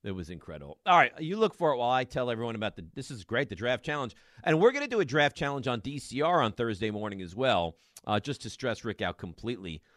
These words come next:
The twenty twenty-one N F L Draft begins Thursday, April twenty-ninth. That's this Thursday. And ninety-eight seven E S P N is celebrating the return of football with the Draft Challenge.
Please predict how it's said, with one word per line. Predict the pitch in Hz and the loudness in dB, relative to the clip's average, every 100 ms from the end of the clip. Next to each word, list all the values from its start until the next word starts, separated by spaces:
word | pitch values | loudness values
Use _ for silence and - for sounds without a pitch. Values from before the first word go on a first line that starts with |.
| _ | _
The | 147 | -14
twenty | - - 208 277 | -12 -8 -6 -6
twenty-one | - 214 196 160 | -6 -2 0 2
N | 143 | 0
F | 127 | -2
L | 131 | -4
Draft | 113 127 117 | 0 0 0
begins | 110 113 - - | -4 -8 -8 -4
Thursday, | 135 147 101 92 - | -2 -2 -4 -6 -4
April | 104 - 104 | -6 -6 -12
twenty-ninth. | - 117 98 85 87 101 98 52 _ _ _ _ _ | -10 -10 -10 -10 -8 -4 -4 -4 _ _ _ _ _
That's | 127 139 | -6 -4
this | 165 - | -4 -4
Thursday. | 139 123 78 - _ _ - | -4 -4 -6 -20 _ _ -10
And | 113 113 | -4 0
ninety-eight | 170 185 175 | 0 0 0
seven | 156 131 | 0 -2
E | 127 | -2
S | 120 | -4
P | - | -4
N | 117 | -6
is | 104 | -4
celebrating | 151 151 117 107 107 | -2 0 0 0 0
the | |
return | 101 - 110 | -4 -4 -4
of | - | -4
football | 123 117 107 | -4 -2 -4
with | 98 | -4
the | 110 | -8
Draft | 98 78 78 - | -8 -8 -8 -12
Challenge. | - - 208 117 - - | -6 0 0 0 -6 -20